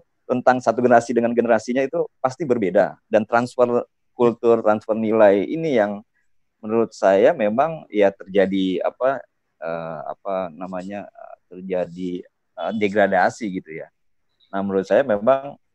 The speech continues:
makanya memang fundamentalnya tetap, Pak, itu harus dijaga. Itu kan kultur kita kan. Kalau kita bicara, ya katakan istilah di Korea, eh, dan di Jepang dan lain sebagainya, itu memang satu inspirasi yang kesa-,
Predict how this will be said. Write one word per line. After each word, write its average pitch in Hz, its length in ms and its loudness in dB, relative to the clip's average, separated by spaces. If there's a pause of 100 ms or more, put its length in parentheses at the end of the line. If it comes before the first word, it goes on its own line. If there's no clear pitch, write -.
(140)
makanya 110 300 -6
memang 131 180 -4
fundamentalnya 104 640 0
tetap, - 320 -10
Pak, - 220 -2
itu 135 180 -6
harus 113 240 -2
dijaga. 104 480 0
Itu - 240 -8
kan 175 320 -8 (240)
kultur 135 400 4
kita 107 320 0
kan. 117 160 -8 (460)
Kalau 113 180 0
kita 117 160 0
bicara, 123 680 6 (260)
ya 117 160 2
katakan 123 380 2
istilah 123 260 -2
di 117 80 0
Korea, 113 500 6 (920)
eh, 104 540 2 (180)
dan 107 480 0
di 107 80 -8
Jepang 107 400 -2
dan 104 160 -2
lain 98 100 -6
sebagainya, 101 540 -4
itu 185 160 -8
memang 117 240 -4
satu 101 320 -12 (160)
inspirasi 98 400 -6
yang 85 80 -8
kesa-, - 240 -20